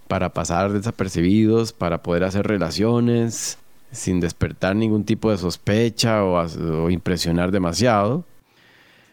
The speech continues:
Bueno, y vamos a hablar de un alienígena en un pesebre. Es la misma estrategia que usó Dios, solo que este sí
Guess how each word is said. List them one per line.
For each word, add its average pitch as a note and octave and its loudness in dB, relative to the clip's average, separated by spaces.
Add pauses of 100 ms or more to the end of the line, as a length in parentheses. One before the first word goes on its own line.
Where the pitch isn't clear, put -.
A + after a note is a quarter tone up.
(140)
Bueno, C#3+ 4
y B2 2
vamos C#3 4
a F3 4
hablar D3 4
de E3 4
un C#3+ 4
alienígena C3 4 (480)
en G2+ 2
un G#2 2
pesebre. A#2 2 (720)
Es B2 0
la A#2 4
misma C3+ 4
estrategia D#3 2
que G#2 0
usó A2 2
Dios, C#3+ 2 (360)
solo A#2 2
que C3 2 (420)
este B2+ 0
sí C#3+ 2